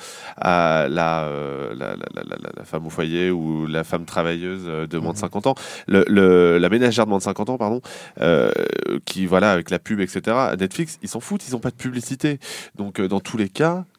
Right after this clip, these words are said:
Speaker 1: euh, ils ont pas besoin, ils ont pas besoin de ça. Euh, ils peuvent plaire à un public ado, euh, parce que de toute façon, c'est pas grave, ils payent leur abonnement comme,
Speaker 2: Mhm.
Speaker 1: tout, comme, euh, Madame Michu qui a quarante-deux ans et compagnie.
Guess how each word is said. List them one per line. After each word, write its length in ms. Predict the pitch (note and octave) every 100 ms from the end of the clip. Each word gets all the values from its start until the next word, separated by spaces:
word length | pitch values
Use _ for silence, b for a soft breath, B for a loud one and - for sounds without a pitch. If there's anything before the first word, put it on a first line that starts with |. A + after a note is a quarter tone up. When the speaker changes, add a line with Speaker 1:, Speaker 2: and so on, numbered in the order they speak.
| -
Speaker 1:
euh, 260 | F#2 F2 E2+
ils 160 | F#2+ F2+
ont 40 |
pas 180 | E2 A#2
besoin, 600 | G2+ G2+ G2+ C3+ E3+ A#2+
ils 160 | E2+ E2
ont 40 |
pas 140 | D#2+ A#2
besoin 260 | F#2+ G2
de 60 | G2
ça. 240 | - E3 D#3+ B B
Euh, 120 | - -
ils 100 | G2+
peuvent 300 | - E3 -
plaire 240 | A#2 A2
à 20 | F#2+
un 80 |
public 280 | F2 F#2 F2
ado, 280 | G2+ D3+ E3+ _ - -
euh, 200 | C#2 B1+
parce 140 | F#2 -
que 60 | G2
de 60 |
toute 80 | G2
façon, 160 | - C#3+
c'est 140 | G2+
pas 100 | G2+
grave, 160 | C3 C#3+
ils 80 | F#2
payent 200 | - A#2+
leur 120 | G2
abonnement 420 | F2 F2 F2+ C3+ C#3 _ _ _
comme, 340 | - D3 D#3+
Speaker 2:
Mhm. 120 | C3 F#2
Speaker 1:
tout, 140 | - G#2
comme, 260 | C3+ C3
euh, 160 | B2 G2+
Madame 240 | G2 G2+
Michu 400 | G2+ G#2 G#2 C3
qui 140 | B2+ G2
a 100 | F#2+
quarante-deux 480 | G2 F#2+ F#2+ F#2 A2+
ans 140 | C3
et 40 |
compagnie. 280 | A#2 A#2 C#3